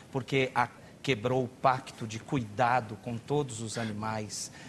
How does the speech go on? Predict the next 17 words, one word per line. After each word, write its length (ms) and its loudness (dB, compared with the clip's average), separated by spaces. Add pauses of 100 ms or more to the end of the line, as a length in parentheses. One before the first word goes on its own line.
(180)
é, 160 2
fez 340 0
com 140 -2
que 240 2
o 80 0
pecado 360 2
do 60 -8
ser 160 -2
humano 360 0 (260)
tirou 400 4
o 80 4
equilíbrio. 800 0 (420)
Hoje, 360 6
quando 280 0
vemos 600 -2 (200)
a, 120 4
a, 280 6